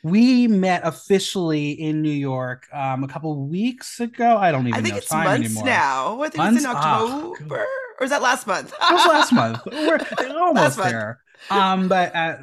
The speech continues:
Speaker 1: the R hap event, um, I have been a patron of R-, R hap probably since, like, twenty fifteen, off and on. Um,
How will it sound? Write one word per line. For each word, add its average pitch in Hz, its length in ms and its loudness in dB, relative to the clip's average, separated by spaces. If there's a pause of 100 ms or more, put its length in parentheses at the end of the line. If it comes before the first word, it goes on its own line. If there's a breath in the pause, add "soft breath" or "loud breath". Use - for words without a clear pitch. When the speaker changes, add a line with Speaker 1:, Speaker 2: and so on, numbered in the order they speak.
(100)
Speaker 1:
the 151 500 2
R 139 180 2
hap 135 320 -4
event, 123 460 -6
um, 113 460 -6
I 127 160 -2
have 135 180 0
been 127 380 0
a 123 180 -4
patron 117 640 -4
of 110 380 -8
R-, 104 180 -10 (240)
R 110 140 -4
hap 113 280 -6
probably 135 440 -10
since, 131 240 -14
like, 110 100 -12
twenty 117 220 -10
fifteen, 117 680 -10
off 117 280 -8
and 113 100 -4
on. 117 360 -6 (520 loud breath)
Um, 113 560 -4